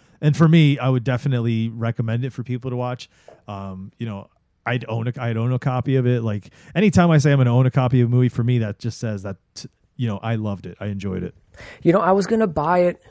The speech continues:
Speaker 2: and then I decided not to. Partly because I'm broke as shit, um,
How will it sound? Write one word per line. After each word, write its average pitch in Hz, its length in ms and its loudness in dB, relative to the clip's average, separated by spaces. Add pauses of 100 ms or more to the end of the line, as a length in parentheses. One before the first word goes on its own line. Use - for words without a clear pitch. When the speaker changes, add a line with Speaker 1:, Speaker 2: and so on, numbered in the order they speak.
(540)
Speaker 2:
and 147 100 -8
then 156 80 -4
I 147 60 -4
decided 131 340 -6
not 113 280 -10
to. 123 280 -10 (460)
Partly 180 220 -8
because 143 360 -4
I'm 127 240 -4
broke 123 400 -2
as 127 80 -6
shit, 127 320 -2 (120)
um, 101 320 -2